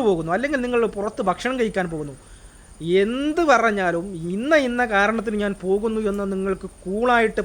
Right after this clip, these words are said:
പറയാൻ കഴിയുന്നെങ്കിലേ നിങ്ങൾക്ക് ജീവിതമുള്ളൂ. അല്ല എങ്കിൽ നിങ്ങൾക്ക് എന്ത് ചെയ്യാം? മറ്റുള്ളവരെ ബോധിപ്പിച്ച് ഇങ്ങനെ ജീവിച്ച് ഒരു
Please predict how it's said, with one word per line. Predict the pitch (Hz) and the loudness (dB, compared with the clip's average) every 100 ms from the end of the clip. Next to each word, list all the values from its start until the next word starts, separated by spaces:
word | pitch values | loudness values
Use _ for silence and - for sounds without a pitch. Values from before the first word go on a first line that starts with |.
| 190 | 0
പറയാൻ | 180 226 262 | 2 2 2
കഴിയുന്നെങ്കിലേ | 226 196 190 180 165 147 - - 160 | 2 0 0 -4 -6 -10 -20 -12 -6
നിങ്ങൾക്ക് | 170 202 233 226 165 | -2 0 0 -2 -8
ജീവിതമുള്ളൂ. | 165 143 123 110 - - - - - 135 | -8 -10 -12 -16 -20 -20 -20 -20 -18 0
അല്ല | 190 269 339 320 | 0 4 6 6
എങ്കിൽ | 254 233 214 | 4 0 -2
നിങ്ങൾക്ക് | 220 247 277 269 220 | -2 2 0 2 0
എന്ത് | 196 | 0
ചെയ്യാം? | 175 156 139 135 - - - | -2 -2 -6 -10 -20 -20 -8
മറ്റുള്ളവരെ | 175 - 277 262 226 | -8 -4 0 2 2
ബോധിപ്പിച്ച് | 202 175 175 185 190 185 - 160 139 - - - | 0 0 0 2 0 -4 -10 -12 -12 -16 -20 -10
ഇങ്ങനെ | 175 226 254 196 | -4 0 2 0
ജീവിച്ച് | 214 190 | -4 -2
ഒരു | 180 | 0